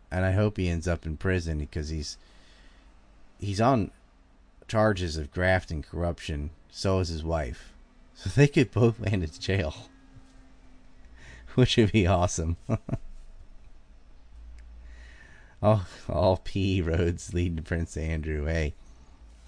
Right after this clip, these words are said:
he is the Kevin Bacon of pedophile rings, as you can see on the calendar.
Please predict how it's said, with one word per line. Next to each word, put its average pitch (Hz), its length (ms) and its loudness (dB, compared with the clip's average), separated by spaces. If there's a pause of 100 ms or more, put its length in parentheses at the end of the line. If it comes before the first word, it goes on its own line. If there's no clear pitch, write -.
(1080)
he 87 240 4
is 98 200 4
the 101 100 2
Kevin 110 400 2
Bacon 117 340 2
of 110 120 -2
pedophile 104 580 0
rings, 90 420 -6 (400)
as 90 60 -14
you - 60 -16
can 87 100 -4
see 92 260 0
on 85 100 2
the 82 80 0
calendar. 92 580 2